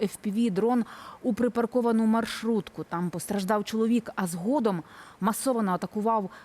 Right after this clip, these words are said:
з авіації село Різдвянка. Там зруйнована школа і приватні будинки. Поранило місцеву жительку, вона у лікарні. Загалом росіяни завдали по Запорізькій області понад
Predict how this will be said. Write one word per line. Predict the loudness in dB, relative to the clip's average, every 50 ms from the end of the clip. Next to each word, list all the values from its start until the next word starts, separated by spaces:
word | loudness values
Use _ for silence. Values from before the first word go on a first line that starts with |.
| -8
з | -6 -2 0
авіації | 2 2 4 2 2 4 4 2 2 0 0 -2 -2 -2 -2
село | -2 -2 -2 0 2 2 4
Різдвянка. | 2 2 0 0 -2 -2 0 0 2 2 0 2 0 0 -2 -2 -6 -20 -20 -20 -20 -20 -20 -20 -14
Там | -10 -6 -6 -4
зруйнована | -2 0 0 0 2 2 0 2 2 0 0
школа | -2 -4 -2 0 0 2 2 2 0
і | 0 0 0 -2 -2 -2
приватні | -2 -2 -2 0 -2 -2 -2 -2 0
будинки. | 0 2 2 4 4 2 2 0 0 -4 -2 -4
Поранило | -4 -2 -2 0 0 2 2 2 0 0 -2 -8 -20 -20 -20 -20 -18 -4 0
місцеву | 0 0 0 0 -4 -4 -2 0 0 -2
жительку, | 0 0 0 0 0 -2 -2 0 -2 -2
вона | 0 0 0 0 0 0 -2 -4 -4
у | -6 -4
лікарні. | -4 -4 -6 -6 -6 -6 -6 -4 -4 -6 -6
Загалом | -4 -4 -4 -4 -2 -2 -2 -2 -2
росіяни | -4 -6 -6 -4 -2 0 0 0 0 -2
завдали | -2 -4 -4 -2 -2 0 2 2 2 0 -2 -10 -20 -20 -20 -6
по | -4 0
Запорізькій | 0 0 0 2 2 2 2 2 0 -2 -4 -2
області | 2 0 0 2 2 0 0 0 -4 -6
понад | -4 -2 -2 -2 -4